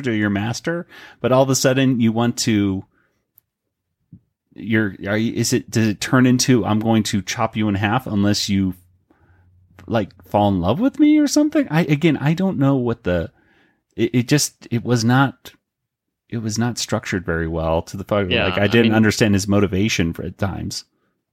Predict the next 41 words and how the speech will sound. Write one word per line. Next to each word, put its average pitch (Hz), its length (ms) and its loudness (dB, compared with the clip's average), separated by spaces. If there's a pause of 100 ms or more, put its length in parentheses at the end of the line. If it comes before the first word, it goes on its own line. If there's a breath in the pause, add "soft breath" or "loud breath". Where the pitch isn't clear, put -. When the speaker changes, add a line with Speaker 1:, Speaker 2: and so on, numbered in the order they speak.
(100)
Speaker 2:
at 113 100 -6
the 123 100 -2
beginning, 131 480 0
he's 113 220 -2
like, 95 200 -2
"Oh, 151 100 2
I'm 127 100 0
gonna 117 160 0
get 123 200 -2
you," 110 120 -6
but 101 100 -10
then 101 120 -8
he's 98 140 -12
like, 87 200 -8
"Oh, 123 160 0
she's 110 200 -8
too 117 140 -6
pretty 131 400 0
to 104 140 -4
get, 110 480 -2
so 98 340 -4
I 95 120 0
better 98 400 0
trick - 440 -6
her 104 240 -2
into 101 260 -4 (160)
getting 107 360 0
her." 117 180 -6
Like, 98 240 -4
"What? 143 320 0
Like, 107 240 -6
what? 180 260 0 (280)
What?" - 240 2 (440)
Just, 131 260 -2
uh, 101 200 4
it 110 60 -2
doesn't 92 200 2
make 60 160 -2
any 50 100 -8
sense. - 380 -14 (160)
But 65 180 -2